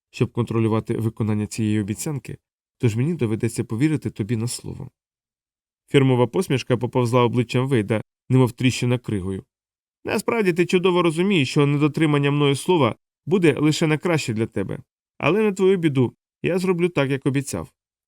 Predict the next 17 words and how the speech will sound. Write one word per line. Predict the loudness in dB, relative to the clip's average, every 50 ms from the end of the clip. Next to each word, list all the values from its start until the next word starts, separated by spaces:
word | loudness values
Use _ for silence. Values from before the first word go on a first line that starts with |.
| _ _ _ _ _
Вейд | 4 4 6 4 4 2
підійшов | 0 0 2 0 0 0 0 0
до | 0 -2
Ченсінь | 0 -2 -4 -2 -2 -2 -2
і | -2
спробував | -2 -2 -2 -2 0 2 2 2 2 0 -2 -4
однією | -4 -2 0 2 2 4 4 4
рукою | 2 0 0 2 2 4 4 2 -2 _ _ _ _ _
обсмикнути | -4 -2 -2 0 -2 -2 -2 0 -2 0 0 -2
свою | -2 2 2 2 2
шкірянку, | 2 0 0 2 2 0 -2 -2 -4 -6 -6 -6 _ _ _ _ _ _
але | 2 4 4 4
складок | 2 2 0 0 0 0 0 0 -2
на | 0
ній | 0 2 2
лише | 2 0 2 0 -2
побільшало. | 0 0 -4 -4 -4 -6 -6 -6 -8 -8 -8 -8